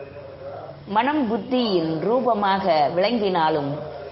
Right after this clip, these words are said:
யார் மூலமாவது நமக்கு கொடுத்து விடுகிறார் சிவ பரமாத்மாவின் ஒளி. இதன் மூலம் தான் நமக்கு ஆத்மா என்ற மூன்றாவது கண் திறக்கப்படுகிறது. இந்த ஞானத்தின் மூலமாக கல் புத்தி திவ்ய புத்தியாக மாறுகிறது,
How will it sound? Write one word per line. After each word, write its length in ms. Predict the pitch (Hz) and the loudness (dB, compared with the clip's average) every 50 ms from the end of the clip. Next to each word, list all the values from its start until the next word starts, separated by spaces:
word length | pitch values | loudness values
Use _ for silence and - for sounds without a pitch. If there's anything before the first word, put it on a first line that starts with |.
| - - - | -12 -6 0
யார் 320 | 202 220 202 214 233 247 254 | 2 4 6 6 6 4 4
மூலமாவது 580 | 254 262 269 269 269 269 269 277 285 294 294 269 | 4 4 4 4 4 4 4 4 4 4 2 2
நமக்கு 400 | 220 202 185 180 175 190 175 - | 2 2 2 2 2 0 0 2
கொடுத்து 360 | 175 180 185 - - - 190 | 2 2 2 2 2 0 0
விடுகிறார் 640 | 175 170 156 160 160 156 156 160 156 147 - - - | 2 2 2 2 4 4 4 4 2 0 -2 -6 -6
சிவ 220 | - - 151 147 | -2 0 0 0
பரமாத்மாவின் 920 | 135 147 147 156 165 180 180 175 180 180 170 151 147 143 143 139 135 127 | 2 0 0 0 2 2 0 0 0 -2 -2 -2 0 0 0 -2 -2 -2
ஒளி. 260 | 127 147 160 165 147 - - - - - - - - - - - - - - - - - - - | 0 0 0 0 -2 -4 -8 -14 -16 -16 -16 -16 -16 -16 -16 -16 -18 -18 -18 -18 -18 -16 -10 -4
இதன் 360 | - 247 269 285 285 277 269 | -2 0 2 2 4 4 4
மூலம் 580 | 277 294 311 349 339 311 247 196 170 165 170 170 - - - - - | 4 4 4 4 4 4 2 2 0 0 -2 -4 -8 -14 -12 -4 2
தான் 360 | 208 196 190 185 180 175 175 | 4 4 4 4 4 2 2
நமக்கு 420 | 180 185 190 185 175 180 185 180 | 2 2 2 2 0 2 2 4
ஆத்மா 380 | 160 156 165 185 - - 226 233 | 4 4 4 2 0 -2 -2 0
என்ற 280 | 233 220 180 160 160 | 0 0 0 0 0
மூன்றாவது 600 | 147 151 170 214 254 247 277 233 214 190 156 160 | 0 0 0 0 0 2 4 4 4 4 2 -2
கண் 260 | - 165 156 147 143 156 - - | -2 -2 -2 -2 -2 -6 -6 -2
திறக்கப்படுகிறது. 800 | - 185 139 160 - - 135 - - 185 165 151 143 143 143 120 | -2 0 0 0 -2 -2 -4 -2 0 0 0 0 0 0 -2 -2
இந்த 260 | 127 135 139 139 139 | -2 -2 0 0 0
ஞானத்தின் 580 | 131 135 135 147 175 190 196 190 - 165 151 143 | 0 0 0 0 0 -2 -2 -2 0 0 0 0
மூலமாக 560 | 143 147 160 160 151 151 143 131 147 - - - - - - - - - - - - | 0 2 2 2 2 0 0 0 0 -2 -4 -4 -10 -20 -20 -20 -20 -20 -20 -10 -2
கல் 300 | - 240 254 311 302 254 | 2 2 2 2 2 2
புத்தி 680 | 233 220 170 180 180 185 175 170 160 147 143 - - - 165 | 0 0 -2 -2 -2 0 2 2 2 2 0 -4 -6 -6 -4
திவ்ய 320 | 185 233 240 220 277 311 302 | -2 -2 0 0 0 0 0
புத்தியாக 680 | 220 214 196 - 180 180 185 165 160 160 160 170 151 | 0 -2 -2 -2 0 2 2 4 4 2 2 0 -2
மாறுகிறது, 720 | 147 147 147 170 185 190 165 151 147 139 - 135 160 175 | 0 0 2 2 2 2 2 2 0 -2 -2 -4 -8 -10